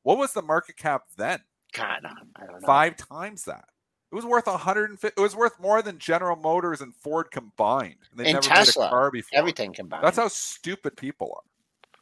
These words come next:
Speaker 1: Like, honestly, anybody who bought that a hundred and seventy-nine dollars is no other excuse. You just weren't doing your homework. We've hated this stock since birth, which means in November,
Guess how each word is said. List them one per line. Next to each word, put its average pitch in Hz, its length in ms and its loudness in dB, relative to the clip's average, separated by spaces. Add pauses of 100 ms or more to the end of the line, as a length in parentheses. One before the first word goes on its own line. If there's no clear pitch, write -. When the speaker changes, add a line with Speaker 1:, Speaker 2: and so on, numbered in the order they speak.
(120)
Speaker 1:
Like, 127 200 -2
honestly, 160 480 2 (100)
anybody 214 320 0
who 180 60 -2
bought 120 280 2
that 143 100 0
a 123 60 0
hundred 131 240 -6
and 127 120 -10
seventy-nine 120 380 -10
dollars 101 400 -2
is 92 120 -18
no 113 200 -6
other 110 200 0
excuse. - 460 -14
You 98 80 -20
just 104 280 -10
weren't 101 280 -8
doing 85 220 -12
your 67 100 -18
homework. - 380 -20 (440)
We've 139 140 -2
hated 165 260 -2
this 156 140 -2
stock 127 360 0
since 104 380 -16
birth, 101 420 -8 (220)
which 101 200 -10
means 110 300 -12
in 104 100 -8
November, 104 580 -4